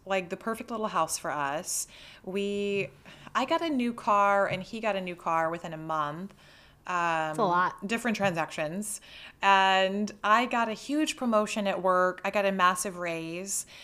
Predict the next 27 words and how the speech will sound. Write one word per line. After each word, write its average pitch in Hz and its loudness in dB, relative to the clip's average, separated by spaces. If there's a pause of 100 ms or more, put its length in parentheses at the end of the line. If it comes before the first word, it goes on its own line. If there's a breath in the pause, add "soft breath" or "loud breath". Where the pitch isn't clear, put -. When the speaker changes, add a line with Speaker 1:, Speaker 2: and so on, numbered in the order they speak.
(220 loud breath)
Speaker 1:
Uh, 175 0
he 285 -4
actually 202 -2
got 185 2
a 180 0
job 196 2
offer 196 2
for - -10
something 190 -4
that 180 -4
he - -12
wasn't 202 -2
even 165 -10
qualified 165 -4
in. 156 -8
It 156 -12
wasn't 175 -4
even 175 -10
his 170 -8
field. 165 -6 (540 soft breath)
So, 226 0
like, 233 2
our 226 2
life 214 4
really 196 0
did 170 -2
Speaker 2:
Wow, 190 4